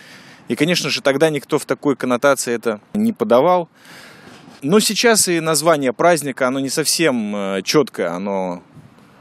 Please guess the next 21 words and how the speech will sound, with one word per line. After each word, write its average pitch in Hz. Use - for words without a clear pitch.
политкорректное. 113
День 113
города. 110
Хотя -
на 113
самом 147
деле 131
это 120
день 135
освобождения 113
Иерусалима 123
от, 104
э, 117
иорданских 214
захватчиков 180
<laughs> -
и 131
объединения 123
его. 90
Выгребание 156
мусора 135